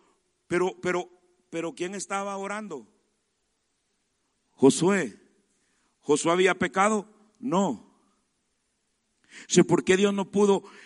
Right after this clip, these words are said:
escuchar? Sí lo escuchó. Por eso le dijo, "Levántate. Y lo que debes de hacer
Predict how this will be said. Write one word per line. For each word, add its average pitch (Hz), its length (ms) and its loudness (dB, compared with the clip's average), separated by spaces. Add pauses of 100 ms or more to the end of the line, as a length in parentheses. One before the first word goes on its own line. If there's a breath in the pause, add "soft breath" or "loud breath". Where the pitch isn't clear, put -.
(100)
escuchar? 156 680 -2
Sí 160 180 2
lo 180 100 2
escuchó. 175 680 -4 (1500 soft breath)
Por 143 140 4
eso 190 180 4
le 175 120 6
dijo, 175 240 2
"Levántate. 156 800 -2 (500 soft breath)
Y 143 60 4
lo 156 160 4
que 143 100 0
debes 180 260 2
de 190 80 0
hacer 190 440 0